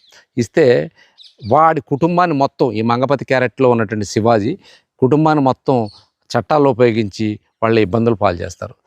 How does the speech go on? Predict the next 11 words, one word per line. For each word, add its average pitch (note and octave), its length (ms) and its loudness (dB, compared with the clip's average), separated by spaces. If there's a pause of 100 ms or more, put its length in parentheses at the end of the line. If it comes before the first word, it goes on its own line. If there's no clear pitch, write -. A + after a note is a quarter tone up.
(320)
తర్వాత, E3+ 400 2 (800)
ఆ, A#2+ 440 2
ఫోన్ C#3+ 300 2
ద్వారా C3+ 320 2
వాళ్ళ A#2+ 220 0
ప్రేమాయణం A2+ 500 -2
కొనసాగుతుంది. A2 640 -4 (380)
ప్రేమాయణం B2 440 0
కొనసాగిన G#2+ 460 0
తర్వాత G2+ 520 -2 (360)
ఇంకా A2 360 0